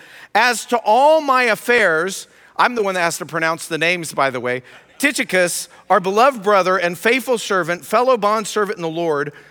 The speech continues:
will bring you information." He's saying, "Hey, this guy's been with me. He can give you some more stuff. For I have sent him to you for this very purpose, that you may know about our circumstances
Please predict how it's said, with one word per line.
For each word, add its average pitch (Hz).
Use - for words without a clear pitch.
will 202
bring 240
you 233
information." 214
He's 151
saying, 170
"Hey, 190
this 190
guy's 208
been 196
with 202
me. 202
He 180
can 180
give 180
you 175
some 160
more 156
stuff. 139
For 226
I 240
have 214
sent 285
him 208
to 196
you 180
for 185
this 202
very 214
purpose, 233
that 202
you 226
may 226
know 254
about 220
our 202
circumstances 180